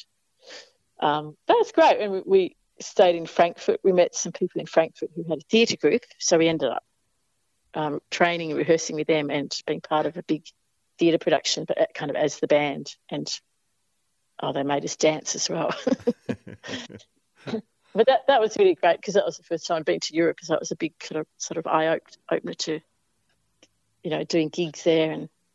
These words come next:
Speaker 2: Yeah,
Speaker 1: and, uh,
Speaker 2: wow.
Speaker 1: it just ki-, we, we did sort of small kind of, you know, sleeping on people's couches kind, kind of gigs, <laughs>
Speaker 2: Yep,
Speaker 1: which
Speaker 2: yep.
Speaker 1: is great, which is great.
Speaker 2: That's
Speaker 1: Yeah.
Speaker 2: pretty cool, six months. That's a good way to, to do it.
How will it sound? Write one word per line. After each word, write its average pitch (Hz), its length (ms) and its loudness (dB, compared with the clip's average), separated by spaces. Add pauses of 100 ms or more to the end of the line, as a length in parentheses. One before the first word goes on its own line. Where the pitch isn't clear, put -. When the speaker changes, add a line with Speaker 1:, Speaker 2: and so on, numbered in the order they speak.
(160)
Speaker 2:
Yeah, 98 260 -18
Speaker 1:
and, 165 240 -6
uh, 165 240 -10
Speaker 2:
wow. 113 140 -20 (1000)
Speaker 1:
it 226 180 4
just - 220 2
ki-, - 180 0
we, 339 180 4
we 359 200 2
did 453 220 4
sort - 160 0
of 165 80 2
small 175 560 2 (580)
kind 165 140 -6
of, 151 180 -10 (640)
you 160 60 -14
know, 147 220 -8
sleeping 175 340 -4
on 147 100 -8
people's - 300 -10
couches 170 460 -2
kind, - 180 -12 (220)
kind 147 180 -10
of - 80 -12 (720)
gigs, 202 500 -4
<laughs> - 60 -2
Speaker 2:
Yep, 131 280 2
Speaker 1:
which - 100 -6
Speaker 2:
yep. - 80 -4
Speaker 1:
is - 260 -6 (400)
great, 196 560 0
which 175 120 -16
is 170 120 -14
great. - 200 -4 (1300)
Speaker 2:
That's 147 160 -4
Speaker 1:
Yeah. 180 40 -16
Speaker 2:
pretty 170 160 -10
cool, 104 180 -10
six - 300 -16
months. 113 320 -12
That's - 140 -18
a 120 60 -16
good 113 120 -14
way 104 160 -8
to, 95 260 -12
to - 180 -18
do 101 260 -12
it. - 140 -16